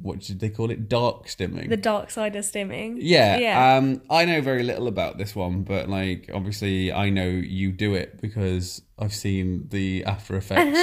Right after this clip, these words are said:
Speaker 2: <laughs>
Speaker 1: knowing you've done it.
Speaker 2: Yeah.
Speaker 1: Um, but yeah, I mean, how would you explain it? 'Cause I don't wanna say it's self-harm because I don't class it as, like, self-harm,
Speaker 2: Yeah.
Speaker 1: but it's,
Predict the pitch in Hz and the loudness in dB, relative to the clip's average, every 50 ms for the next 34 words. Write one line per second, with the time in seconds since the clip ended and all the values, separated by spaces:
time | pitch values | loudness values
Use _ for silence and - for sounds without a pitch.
0 | 359 339 320 208 208 208 202 202 202 196 185 - - - 196 - - 82 85 82 | 2 2 0 -2 0 2 2 2 2 0 -2 -4 -8 -10 -8 -8 -8 -8 -8 -10
1 | - - - - 220 214 190 165 165 185 - - _ - - 127 127 131 131 131 | -10 -10 -6 -2 -2 0 0 -2 -4 -8 -12 -16 _ 0 2 4 6 6 6 6
2 | 131 131 131 131 131 - - - - _ _ _ _ _ _ _ - - _ _ | 6 6 6 4 2 0 -2 -10 -20 _ _ _ _ _ _ _ -20 -20 _ _
3 | - _ - - - - 110 - - 123 120 78 101 127 131 117 95 90 98 104 | -20 _ -20 -20 -16 -16 -10 -4 -2 0 0 2 2 2 4 4 4 2 2 2
4 | 104 101 101 113 120 123 123 123 120 - - - - 120 117 113 98 82 76 - | 2 0 0 0 0 0 0 -2 -4 -6 -8 -8 -4 -2 0 0 -2 -2 -6 -10
5 | - - - 110 104 104 120 120 101 113 113 107 110 107 - 110 101 95 92 76 | -12 -8 -4 -2 -2 0 0 0 0 0 0 0 -2 -2 0 0 2 2 0 0
6 | 82 95 - - - - - - - - - - - 104 98 95 - - 117 113 | -2 -4 -4 -6 -8 -10 -10 -10 -10 -8 -6 -2 0 0 0 -2 -2 -4 -4 -2
7 | 110 90 - - 92 101 104 104 104 - - _ _ - 107 104 101 101 101 - | -2 -2 -4 -4 -4 -4 -4 -6 -8 -10 -16 _ _ -10 -4 -2 -2 -2 -2 0
8 | 101 92 92 92 95 90 101 101 98 92 101 104 95 - - - 107 104 101 107 | 0 0 0 -2 -4 -4 -2 -2 -2 -2 -2 -2 -4 -4 -6 -4 -4 -4 -4 -4
9 | 95 - - 101 101 98 - - - - 220 269 262 262 247 226 220 208 196 170 | -8 -8 -6 -8 -6 -6 -8 -8 -8 -8 -4 0 2 4 6 6 6 4 4 2
10 | - - - 107 104 98 - - - - 113 113 101 - - - - - | 0 -2 0 0 0 0 0 -4 -4 -2 0 0 0 -2 -6 -10 -12 -14